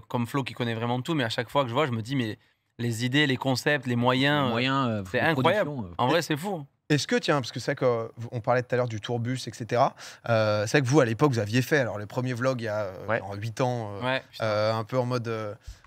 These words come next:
Speaker 3: euh, Flo et Oli, les, les, les deux vlogueurs qui, euh, vous nous
Speaker 4: C'est
Speaker 3: faisiez
Speaker 4: vrai.
Speaker 3: vivre le quotidien et tout, vous, vous aviez refait ça.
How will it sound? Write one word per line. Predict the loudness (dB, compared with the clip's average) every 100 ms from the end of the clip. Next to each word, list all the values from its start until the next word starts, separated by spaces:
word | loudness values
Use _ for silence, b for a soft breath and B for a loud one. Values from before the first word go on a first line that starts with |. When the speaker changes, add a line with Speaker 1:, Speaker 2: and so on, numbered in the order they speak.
| -4
Speaker 3:
euh, | -4
Flo | -2 -2 -2
et |
Oli, | -2 -2
les, | 0 0
les, | 0 0
les | 2
deux | 4
vlogueurs | 4 4 8 6
qui, | 6 4
euh, | 4
vous | 4 2
nous |
Speaker 4:
C'est | 4
Speaker 3:
faisiez | 4
Speaker 4:
vrai. | 4
Speaker 3:
vivre | 6
le | 4
quotidien | 4 2 4 4
et |
tout, | 4
vous, | 0 0
vous | 2 0
aviez | 2 2
refait | 2 0
ça. | 2 0